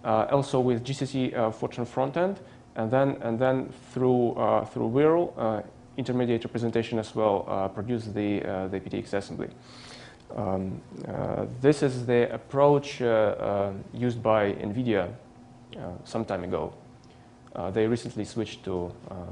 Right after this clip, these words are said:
they recently switched to, uh, to L L V M. Okay, so Fortran on G P Us,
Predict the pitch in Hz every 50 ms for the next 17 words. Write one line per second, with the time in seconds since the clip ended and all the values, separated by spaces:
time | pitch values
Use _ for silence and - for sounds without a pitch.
0 | 92 95 95 92 - 110 104 110 107 - 104 98 101 101 - 110 101 - - -
1 | - - 90 90 - - - - - - - 101 - - 85 95 85 87 90 -
2 | - - - - - - - - - - - - - - - - - - - -
3 | - - - - - - - - - - - - - - - - - - - -
4 | - - - - - - - - - - - - 180 202 180 123 92 - - -
5 | 151 143 139 - - - - - - - - - - - - - 196 208 208 220
6 | 196 180 175 156 156 160 151 - 110 107 85 76 - -